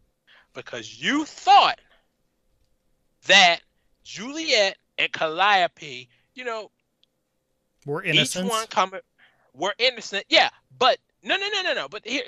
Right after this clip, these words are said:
Speaker 1: the, the thing is, you just assumed that each one, once they found out about their respective natures, they would automatically, you know, give into that attraction, especially,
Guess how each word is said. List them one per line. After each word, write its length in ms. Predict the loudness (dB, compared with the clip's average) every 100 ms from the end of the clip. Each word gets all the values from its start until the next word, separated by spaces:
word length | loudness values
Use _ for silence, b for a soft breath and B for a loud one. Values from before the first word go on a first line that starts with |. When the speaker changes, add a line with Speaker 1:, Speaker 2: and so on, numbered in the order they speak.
| -10
Speaker 1:
the, 80 | -10
the 120 | -4
thing 200 | -2 2
is, 180 | 2 2
you 180 | -6 -6
just 220 | -4 -8
assumed 420 | -10 -6 -4 -2
that 160 | 2 2
each 220 | 2 -4 0
one, 320 | 2 2 2
once 260 | 0 0
they 180 | 2 0
found 400 | 0 0 0 -2 -2
out 320 | 2 2 0 -10 b b
about 360 | -4 2 2 2
their 140 | -6
respective 720 | -10 -14 -10 -6 -6 -8 -16
natures, 600 | -6 -2 -2 -2 -16 -20 _ b _
they 120 | -8
would 160 | -8 -12 -6
automatically, 1200 | -2 0 -2 0 2 4 4 0 -6 -8 -6 -8 b b b _
you 120 | -6
know, 400 | -4 -4 -6 -10 -20 _ _ _
give 280 | 2 2 2
into 300 | -2 -8 -6
that 220 | -4 -4
attraction, 560 | -6 0 2 2 -4 -18 b _
especially, 1120 | -12 -12 -6 0 0 0 -6 -6 -6 -6 -8